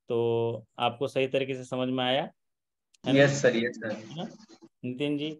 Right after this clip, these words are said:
Speaker 1: पूरे session में से क्या चीज आपको समझ में आया? हम्म? नितिन जी,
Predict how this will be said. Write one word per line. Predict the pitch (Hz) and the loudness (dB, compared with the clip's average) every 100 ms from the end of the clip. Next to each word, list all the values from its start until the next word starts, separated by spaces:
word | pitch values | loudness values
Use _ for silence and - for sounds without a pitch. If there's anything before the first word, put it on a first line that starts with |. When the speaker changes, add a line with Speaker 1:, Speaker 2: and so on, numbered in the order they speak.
| - | -2
Speaker 1:
पूरे | 143 | 0
session | 135 139 131 147 | 0 -2 -2 -2
में | 143 | -2
से | 143 | -2
क्या | 151 143 | 2 2
चीज | 139 147 139 | 2 2 0
आपको | 131 - | 0 -2
समझ | 135 135 135 | -4 -2 0
में | 131 | 0
आया? | 120 107 104 - _ _ _ _ _ _ _ _ - _ - - _ - - - - | 2 0 -2 -12 _ _ _ _ _ _ _ _ -20 _ -20 -20 _ -20 -16 -16 -16
हम्म? | 110 110 113 131 143 110 _ _ _ _ _ - 113 - 117 _ _ _ - - _ _ _ _ _ _ _ _ _ _ 127 | -14 -12 -8 -8 -8 -14 _ _ _ _ _ -20 -20 -20 -20 _ _ _ -20 -20 _ _ _ _ _ _ _ _ _ _ -10
नितिन | 127 143 143 | -6 -4 -2
जी, | 131 104 | -4 -6